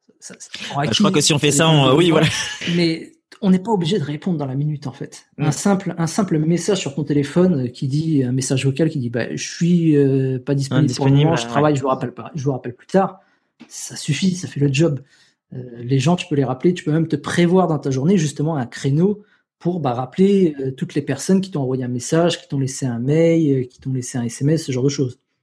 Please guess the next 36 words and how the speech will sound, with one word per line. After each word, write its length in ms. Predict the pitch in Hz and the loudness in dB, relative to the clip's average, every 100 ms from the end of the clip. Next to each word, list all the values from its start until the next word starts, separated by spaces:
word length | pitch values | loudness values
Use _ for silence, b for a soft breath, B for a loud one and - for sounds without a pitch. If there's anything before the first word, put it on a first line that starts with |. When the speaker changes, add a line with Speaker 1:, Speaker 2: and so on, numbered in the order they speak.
| _ - | _ -20
Speaker 1:
Euh, 80 | - | -20
c'est 140 | - - | -20 -16
tout 100 | - | -8
à 60 | 139 | -4
fait 120 | 143 | -2
possible. 320 | 156 160 135 b b b b b _ _ _ _ _ - | -2 -4 -8 b b b b b _ _ _ _ _ -4
Speaker 2:
T'as 120 | 139 | 0
la 100 | 120 | 0
technique, 320 | 117 135 175 156 | 0 0 2 0
justement, 440 | 135 143 143 165 | 0 0 2 2
où 40 | 135 | 0
tu 200 | - 110 | -6 -10
te 200 | 120 113 | -6 -6
définis 460 | 110 117 131 135 | -6 -8 -8 -6
un 140 | 127 110 | -4 -4
temps 260 | - 147 | -2 -2
pour 220 | 139 117 - | -2 -10 -10
consulter 400 | 113 - 113 113 | -10 -8 -6 -4
tes 160 | 110 | -2
mails. 200 | 110 131 | -2 -4
Par 120 | 123 | -6
exemple, 240 | 110 117 113 101 | -10 -10 -12 -14
je 80 | |
sais 40 | - | -10
pas, 100 | 113 | -8
à 180 | - 117 | -2 0
neuf 220 | 120 117 | 2 2
heures, 180 | 127 127 | 2 2
je 60 | |
Speaker 1:
Voilà. 140 | 131 117 | 2 2
Speaker 2:
regarde 160 | 120 | 2
mes 100 | 127 | 2
mails, 400 | 127 127 123 120 | 2 2 2 0
euh, 180 | 104 98 - B B - | -2 -4 -10 B B -8
je 300 | 120 127 131 | -4 0 2
déconnecte 520 | 120 127 131 127 123 | 2 0 0 0 -2